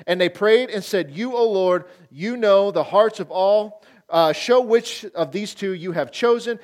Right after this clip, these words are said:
to take part in the ministry and the apostleship from the, which Judas by transgression fell, that he might go to his own place." And they cast their lots, and the lot fell on Matthias, and he was numbered with the eleven apostles.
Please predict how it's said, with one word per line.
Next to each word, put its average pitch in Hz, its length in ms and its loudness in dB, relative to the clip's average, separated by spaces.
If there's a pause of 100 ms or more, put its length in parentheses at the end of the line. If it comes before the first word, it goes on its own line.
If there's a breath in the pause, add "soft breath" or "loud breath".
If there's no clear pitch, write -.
(140 loud breath)
to 180 100 -6
take 196 240 -2
part 208 280 2
in 170 100 -8
the 160 60 -8
ministry 233 480 -4
and 175 100 -6
the 156 60 0
apostleship 254 680 -4
from 165 140 -10
the, 160 100 -8
which 170 300 -8
Judas 226 420 -12 (220 loud breath)
by 170 160 2
transgression 165 760 -6
fell, 247 400 -6 (200 loud breath)
that 170 160 0
he 170 100 -8
might 165 280 -2
go 185 160 -2
to 180 120 -2
his 160 160 -6
own 170 160 -4
place." 131 360 -6 (200 soft breath)
And 147 120 -10
they 147 60 -8
cast 254 360 -4
their 262 120 -4
lots, 180 320 2
and 143 100 -12
the 139 80 -6
lot 185 380 0
fell 160 220 0
on 147 260 -6
Matthias, 196 540 -6 (180 soft breath)
and 160 160 -8
he 160 140 -6
was 139 180 -10
numbered 175 360 -4
with 147 160 -8
the 135 60 -14
eleven 143 360 -4
apostles. 117 580 -12